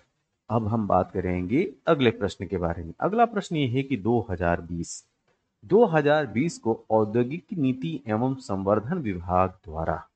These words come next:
जारी ease of doing business, ठीक है, जो द्वारा जारी ease of doing business रिपोर्ट के अनुसार मध्य प्रदेश का देश में कौन सा स्थान था?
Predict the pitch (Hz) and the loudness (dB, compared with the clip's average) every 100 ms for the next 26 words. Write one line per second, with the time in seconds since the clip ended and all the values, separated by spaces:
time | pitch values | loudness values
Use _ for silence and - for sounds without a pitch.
0 | _ _ _ _ _ _ _ - 95 127 | _ _ _ _ _ _ _ -20 -6 0
1 | 135 175 220 _ 175 214 202 - 120 135 | 2 2 -2 _ -2 -2 -4 -4 0 0
2 | 131 107 98 110 123 90 95 85 92 82 | -4 -14 -2 0 0 -2 -4 -2 -2 -2
3 | - - - _ - 160 262 - _ _ | -4 -14 -16 _ -10 -4 -4 -4 _ _
4 | _ 95 - 95 92 95 90 95 92 92 | _ -20 -8 -6 -6 -2 2 2 4 4
5 | 113 104 190 _ 180 226 226 104 113 139 | 4 2 -4 _ -4 -4 -4 -2 -2 -2
6 | _ _ - 101 104 95 147 131 90 139 | _ _ -2 0 0 2 2 4 2 0
7 | - _ _ _ _ _ _ 113 117 120 | -4 _ _ _ _ _ _ 0 0 2
8 | 220 247 214 - 135 127 110 98 - 101 | 0 2 0 2 0 2 0 0 -4 0
9 | 151 196 202 131 110 120 120 - - 107 | 0 0 0 0 2 2 2 -2 -6 -2
10 | 87 92 - 107 104 165 123 107 98 131 | -2 -2 -8 -8 -2 -2 -2 -4 -4 -4
11 | 92 90 87 - 69 101 - 98 82 - | -2 -2 -2 -6 -6 -10 -6 -6 -6 -10
12 | - | -18